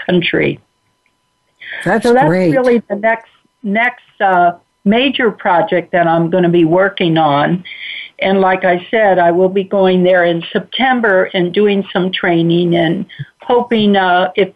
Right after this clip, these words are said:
Speaker 1: if you're available, Bonnie, you might wanna come down. Um, you're, you're not too far from, uh, San Antonio, is that correct?
Speaker 2: No, we're about,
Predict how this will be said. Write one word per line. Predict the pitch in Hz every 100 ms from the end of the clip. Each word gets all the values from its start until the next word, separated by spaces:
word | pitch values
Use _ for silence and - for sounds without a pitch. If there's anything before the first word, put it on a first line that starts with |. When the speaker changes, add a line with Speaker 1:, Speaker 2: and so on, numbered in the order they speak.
| _
Speaker 1:
if | - 190
you're | 247 269
available, | 220 233 254 240 214
Bonnie, | 190 220 208 196 190
you | 196
might | 196 202 196
wanna | 208 190
come | - 208 190
down. | 196 202 214 208 202 - -
Um, | 180 175 175 170 170 - _ _ _ - _ _
you're, | 233 226 214 - -
you're | 208 269
not | 254 214
too | - 208 185
far | 196 185 170 170
from, | - 180 151 165
uh, | - 170 -
San | 196 175
Antonio, | 160 156 190 175 160 147 156
is | 160 170
that | 170
correct? | - 190 190 202 _ _ _ _ -
Speaker 2:
No, | 294 262 240
we're | 220 233 262
about, | 233 214 214 202 202